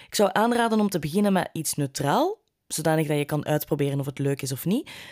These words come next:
Heb je al glijmiddel? Ben je daar tevreden van? Ga dan eens op zoek naar iets anders. Iets met een warm effect, iets met een koud effect, iets met een smaakske. Er is echt zoveel te vinden. Eens kijken wat dat, dat precies doet met jou, met je seksualiteit, met jullie als koppel en hoe dat, dat effect heeft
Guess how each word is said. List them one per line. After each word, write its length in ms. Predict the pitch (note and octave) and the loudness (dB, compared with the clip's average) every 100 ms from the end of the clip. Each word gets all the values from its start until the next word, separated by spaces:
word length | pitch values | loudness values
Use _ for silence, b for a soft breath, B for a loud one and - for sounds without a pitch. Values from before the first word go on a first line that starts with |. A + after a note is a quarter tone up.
| B | B
Heb 240 | D#3 D4 | 0 0
je 80 | C4 | 2
al 100 | B3+ | 0
glijmiddel? 500 | A3+ A3+ A3 A3+ A#3 - | 2 2 2 2 0 0
Ben 120 | D#3 | 0
je 60 | |
daar 120 | D3 C3+ | 0 -4
tevreden 480 | B2+ C3+ D#3+ G3+ | -8 -4 -2 0
van? 220 | F3+ F3+ F#3 B B | 0 0 -2 B B
Ga 220 | B F#3+ G3 | B 2 4
dan 120 | G3 | 4
eens 120 | E3+ | 2
op 100 | D3 | 0
zoek 200 | - - | -4 -4
naar 140 | E3+ | -2
iets 280 | D3 C#3 - - | -2 -2 -4 -2
anders. 480 | D3 C#3 - - | -2 -2 -6 -8
Iets 180 | - - | -8 -6
met 120 | C#3+ | -2
een 120 | C3+ C3+ | 0 0
warm 280 | D#3+ E3 | 0 0
effect, 360 | - - D3+ - | -2 -2 -4 -6
iets 120 | C#3 | -8
met 100 | C#3+ | -6
een 160 | C#3 C3 | -6 -2
koud 300 | D#3+ D3+ D#3 | 0 2 0
effect, 380 | B2+ - C#3 - | -4 -4 -6 -8
iets 140 | - | -8
met 100 | C#3+ | -6
een 60 | - | -4
smaakske. 640 | - D#3 D#3+ - - D3+ B B B B B - | -2 -2 -2 -4 -4 -4 B B B B B -2
Er 140 | E3+ E3+ | 2 4
is 200 | F3 - | 4 2
echt 300 | F3 - - | 0 -2 -6
zoveel 680 | C#3+ F3 B3 G#3 D#3+ G3+ G#3 | 0 4 4 4 2 2 0
te 140 | D#3 | -2
vinden. 400 | B2+ F3+ A#3 B3+ B B | 0 0 0 -2 B B
Eens 200 | B F3+ | B 0
kijken 280 | - F3+ F3+ | 2 2 4
wat 100 | E3 | 2
dat, 100 | D#3+ | 2
dat 100 | D#3+ | 0
precies 440 | D3 C3+ F#3+ F3 C3 | -2 -2 0 -2 0
doet 400 | E3 G3 - _ | 0 0 -4 _
met 220 | D#3 D3+ | -2 2
jou, 440 | C#3+ D3 E3 F3 - | 2 4 4 4 2
met 100 | D#3 | 0
je 80 | C#3+ | 0
seksualiteit, 920 | D3+ - C#3+ C#3 C3+ D3 D3+ E3 - | -2 -2 -2 -4 -2 0 0 0 -2
met 140 | D3 | 2
jullie 280 | D#3 D#3 D3+ | 2 2 0
als 180 | C3 - | -2 -2
koppel 380 | E3+ G#3+ G3 | -2 0 0
en 220 | - D#3+ D3 | 0 -2 0
hoe 180 | E3 | 0
dat, 180 | E3+ E3 | 0 0
dat 240 | D3 C#3 - | -2 -4 -4
effect 440 | C#3+ - D#3+ - | -6 -4 -4 -2
heeft 340 | E3 E3 - | -2 -2 -6